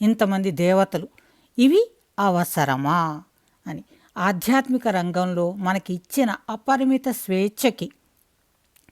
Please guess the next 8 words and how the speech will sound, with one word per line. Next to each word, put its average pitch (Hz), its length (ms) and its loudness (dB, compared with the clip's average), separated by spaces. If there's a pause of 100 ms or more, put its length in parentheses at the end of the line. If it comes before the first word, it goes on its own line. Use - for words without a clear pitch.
(380)
ఇవన్నీ 202 480 4
కూడా 190 380 -2 (500)
ఒక - 40 -4 (100)
పెద్ద 151 220 -10 (420)
చిహ్నం. 170 520 -2 (440)
అది 165 180 -2
ఎలాగో 160 400 0
తెలుసుకుందాం. - 720 -2